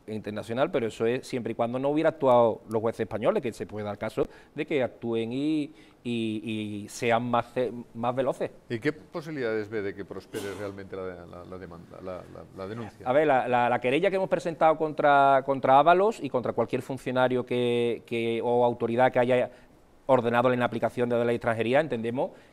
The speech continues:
Speaker 1: que, que hay muchos visos de que prospere, porque, eh, hay hechos probados y, y, y la, el Código Penal es muy claro. Cuando se, cuando se inaplica, se inaplica, eh, tú haces, dictas una resolución injusta, arbitraria,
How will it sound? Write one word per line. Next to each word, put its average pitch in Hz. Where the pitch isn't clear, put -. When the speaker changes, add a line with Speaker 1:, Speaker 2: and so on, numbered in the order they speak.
Speaker 1:
que, 117
que 113
hay 110
muchos 113
visos 123
de 127
que 143
prospere, 165
porque, 127
eh, 120
hay 123
hechos 135
probados 196
y, 127
y, 117
y 117
la, 113
el 113
Código 120
Penal 123
es 135
muy 151
claro. 147
Cuando 110
se, 113
cuando 113
se 113
inaplica, 143
se -
inaplica, 127
eh, 135
tú 151
haces, 151
dictas 156
una 151
resolución 147
injusta, 143
arbitraria, 131